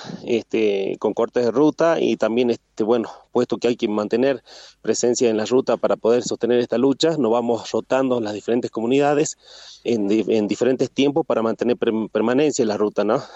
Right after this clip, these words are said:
Este, y bueno, yo estoy en, estuve recorriendo diferentes localidades de acá de La Puna y bueno, lo que hay, lo que se percibe es una sensación de,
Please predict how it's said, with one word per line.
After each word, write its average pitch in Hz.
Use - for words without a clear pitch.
Este, -
y 107
bueno, 110
yo 131
estoy 139
en, 110
estuve 127
recorriendo 117
diferentes 123
localidades 127
de 123
acá 113
de 127
La 131
Puna 143
y 104
bueno, 110
lo 107
que 107
hay, 131
lo 101
que 107
se -
percibe 135
es 113
una 107
sensación 113
de, 98